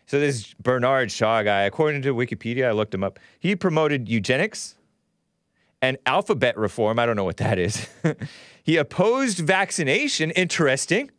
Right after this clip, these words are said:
Whoa. He opposed vaccination, even back then. And he opposed organized religion. He courted unpopularity by denouncing both sides in the First World War as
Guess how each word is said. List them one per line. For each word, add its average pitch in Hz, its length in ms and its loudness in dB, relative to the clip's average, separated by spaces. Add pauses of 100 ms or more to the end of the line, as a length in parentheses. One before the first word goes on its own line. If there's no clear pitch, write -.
Whoa. 196 640 2 (380)
He 254 100 -8
opposed 208 520 0
vaccination, 185 760 -4 (240)
even 254 240 -2
back 165 240 2
then. 339 240 0 (1500)
And 202 320 2
he 180 80 4
opposed 175 460 0
organized 185 560 2
religion. 180 480 -2 (680)
He 151 140 -4
courted 165 380 0
unpopularity 185 880 0
by 139 160 2
denouncing 143 720 -2
both 170 280 0
sides 185 560 0
in 175 80 -4
the 175 80 0
First 165 360 -2
World 156 300 0
War 170 260 2
as 156 120 -4